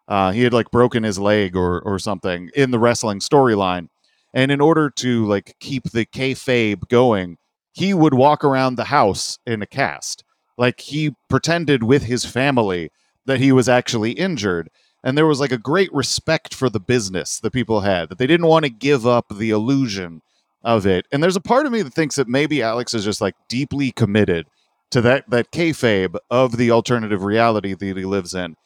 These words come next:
that it would all be destroyed if he were to get on the stand and recognize, like, "Yeah, all right, here's what happened, here's what I did." And, and I, I,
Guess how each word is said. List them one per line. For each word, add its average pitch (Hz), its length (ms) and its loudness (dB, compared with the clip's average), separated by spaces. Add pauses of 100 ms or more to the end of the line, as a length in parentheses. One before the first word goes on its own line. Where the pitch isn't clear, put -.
(300)
that 110 240 2 (500)
it 160 100 0
would 156 160 6
all 151 260 6
be 139 260 -2
destroyed 107 920 0
if 123 160 -2
he 139 120 0
were 135 160 0
to 117 60 -4
get 131 160 0
on 127 120 0
the 110 60 -6
stand 127 360 -2
and 104 120 -2
recognize, 117 680 0
like, 101 320 -4 (760)
"Yeah, 156 400 2 (100)
all 143 100 4
right, 117 200 2
here's 143 260 0
what 123 140 -2
happened, 117 380 0
here's 120 200 -2
what 104 140 -2
I 101 80 -2
did." 87 320 -2 (200)
And, 101 320 -4
and 104 220 -6 (120)
I, 113 120 -4 (180)
I, 120 100 -2